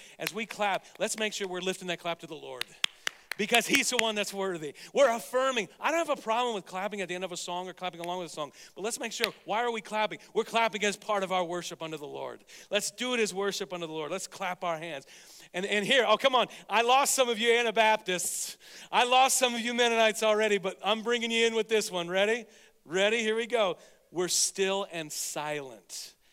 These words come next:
Do you know we are still and silent? Th-, this is in the Bible too. This, this is it. Look at Psalm forty-six. "Be still. Know that I am God. I will be exalted among the nations. I'll be exalted."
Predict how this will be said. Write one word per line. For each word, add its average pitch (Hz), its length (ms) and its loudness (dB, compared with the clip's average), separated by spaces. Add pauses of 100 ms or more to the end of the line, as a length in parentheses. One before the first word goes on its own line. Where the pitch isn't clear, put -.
(360)
Do 160 80 -8
you 185 60 0
know 190 140 0
we 185 200 -6
are 156 140 -2
still 175 540 -4
and 156 200 -10
silent? 160 800 -4 (960)
Th-, 190 160 -4 (160)
this 226 240 0
is 208 120 -4
in 190 80 -6
the 170 100 -4
Bible 160 340 -4
too. 180 320 -12 (1000)
This, 165 160 -8
this 180 240 -6
is 196 100 -8
it. 240 120 -8
Look 214 120 -4
at 285 80 -12
Psalm 165 380 -8
forty-six. 175 360 -10 (120)
"Be 214 180 -4
still. 190 600 -6 (420)
Know 170 200 -6
that 185 140 -4
I 165 160 -4
am 156 140 -8
God. 135 240 -6
I 139 80 -4
will 160 80 -6
be 170 80 -6
exalted 156 440 -8
among 151 200 -10
the 151 80 -10
nations. 143 360 -10
I'll 120 60 -14
be 131 80 -14
exalted." 139 380 -12